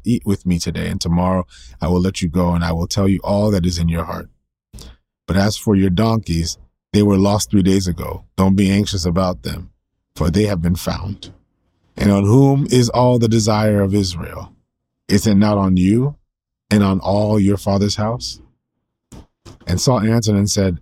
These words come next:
"I am not a Benjamite of the smallest, I am not a Benjamite of the smallest tribe of Israel, and my family the least of all the families of the tribe of Benjamin. Why then do you speak like this to me?" Now Samuel took Saul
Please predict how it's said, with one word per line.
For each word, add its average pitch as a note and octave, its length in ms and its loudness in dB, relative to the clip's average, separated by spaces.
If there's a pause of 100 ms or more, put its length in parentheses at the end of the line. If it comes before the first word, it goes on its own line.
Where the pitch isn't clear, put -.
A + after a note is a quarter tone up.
(140)
"I G2+ 120 -2
am G2+ 160 2
not G2+ 160 2
a F#2+ 60 0
Benjamite E2+ 680 -2 (140)
of F#2 180 -4
the G2 80 -2
smallest, F#2+ 720 -2 (540)
I G#2 120 0
am A2+ 120 2
not G#2+ 160 0
a G2 60 0
Benjamite F2+ 520 0
of E2+ 100 -2
the F2+ 60 -4
smallest F#2 500 -2
tribe F2+ 260 -2
of E2 140 -4
Israel, F2 400 -4 (420)
and F2+ 120 2
my F#2+ 120 2
family G#2+ 400 2
the F2+ 140 0
least G2+ 380 0
of E2+ 160 -4
all G2 280 -2
the G2 80 -4
families F#2 460 0
of F2 100 -4
the F2 80 -4
tribe E2 280 -4
of D#2+ 140 -10
Benjamin. F#2+ 560 -4 (760)
Why A2+ 340 2
then E2+ 360 -6 (100)
do F#2 60 0
you F2+ 140 2
speak A2 360 -2
like E2+ 300 -4
this F2 260 -4
to - 100 -4
me?" E3+ 360 0 (1300)
Now G2 140 0
Samuel A#2 500 2
took F2+ 200 -6
Saul D#2+ 340 -10